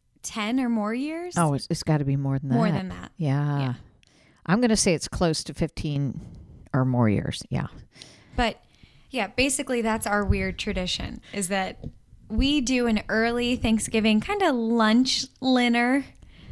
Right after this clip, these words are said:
Speaker 1: dinner at, like, two-ish.
Speaker 2: Yeah.
Speaker 1: And then we go bowling
Speaker 2: Right.
Speaker 1: on Thanksgiving Day. And over the years, it's gotten more popular.
Speaker 2: You mean
Speaker 1: Wouldn't
Speaker 2: at the
Speaker 1: you say?
Speaker 2: more people showing up to bowl?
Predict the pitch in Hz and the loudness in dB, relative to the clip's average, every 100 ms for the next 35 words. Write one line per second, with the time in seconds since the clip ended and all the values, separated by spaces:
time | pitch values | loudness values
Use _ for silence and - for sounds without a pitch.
0 | - 247 254 247 247 247 - - 233 262 | -4 2 4 4 2 0 -2 -4 -6 -8
1 | _ - - 233 226 233 254 - - 196 | _ -4 2 4 4 4 2 -2 6 8
2 | 175 214 - - 240 240 247 233 233 226 | 8 6 0 0 2 4 2 2 2 2
3 | 226 208 196 180 - 220 160 147 135 220 | 2 2 -2 -4 -8 -2 8 10 10 6
4 | 240 285 285 - 294 294 285 269 240 214 | 2 2 0 -2 2 2 4 2 2 0
5 | 220 _ _ _ _ _ - 311 285 370 | -2 _ _ _ _ _ 2 4 4 4
6 | 466 349 359 349 226 - 262 233 226 220 | 4 4 2 0 -2 -2 0 4 6 4
7 | 220 208 214 196 - - - _ _ _ | 2 0 0 -4 -8 -12 -16 _ _ _
8 | _ _ _ _ _ _ _ - 196 208 | _ _ _ _ _ _ _ 4 6 6
9 | 226 190 190 190 - 220 214 277 - - | 4 2 2 0 -2 -4 -8 -12 -18 -20
10 | _ 226 202 220 226 226 233 190 - 202 | _ 2 6 6 6 4 2 2 2 2
11 | 190 196 269 311 370 | 2 0 2 2 0